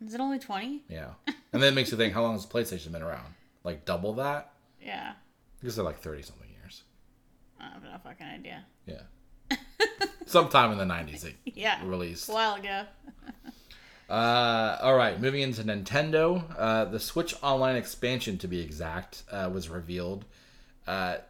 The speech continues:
Speaker 2: this was a big rumor that Nintendo sixty-four games are coming to Nintendo's online Switch service.
Speaker 1: Mm-hmm.
Speaker 2: Uh,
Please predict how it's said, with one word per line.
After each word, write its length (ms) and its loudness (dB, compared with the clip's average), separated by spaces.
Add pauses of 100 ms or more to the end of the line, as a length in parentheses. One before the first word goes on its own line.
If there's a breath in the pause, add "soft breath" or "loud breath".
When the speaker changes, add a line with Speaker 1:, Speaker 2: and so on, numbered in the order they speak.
(220)
Speaker 2:
this 240 -4
was 140 -4
a 80 4
big 240 2
rumor 340 -2
that 140 -2
Nintendo 340 -4
sixty-four 520 -4
games 260 -4
are 40 -6
coming 380 -4
to 100 -6
Nintendo's 800 -2
online 800 -2 (580)
Switch 440 0
service. 580 0
Speaker 1:
Mm-hmm. 320 -6 (600 soft breath)
Speaker 2:
Uh, 420 4